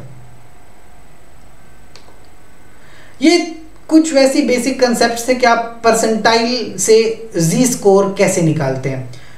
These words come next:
अब आते हैं क्वेश्चन सॉल्व करने पे कि आप क्वेश्चन कैसे सॉल्व करते हो। कहते हैं suppose the reaction time of a drug X,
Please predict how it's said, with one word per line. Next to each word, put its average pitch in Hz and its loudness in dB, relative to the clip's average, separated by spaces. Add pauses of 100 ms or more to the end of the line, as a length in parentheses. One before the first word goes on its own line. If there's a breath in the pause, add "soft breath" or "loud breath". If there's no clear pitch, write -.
(440 loud breath)
अब 294 6
आते 311 4
हैं 320 0
क्वेश्चन 226 2
सॉल्व 143 2
करने 139 0
पे 131 0
कि 123 -2
आप 269 2
क्वेश्चन 285 4
कैसे 170 2
सॉल्व 143 2
करते 127 -2
हो। 131 -2 (680 loud breath)
कहते 285 6
हैं 311 2 (340 loud breath)
suppose 311 4
the 294 4
reaction 269 4 (100)
time 240 4
of 214 4
a 214 8
drug 220 4 (220)
X, - 2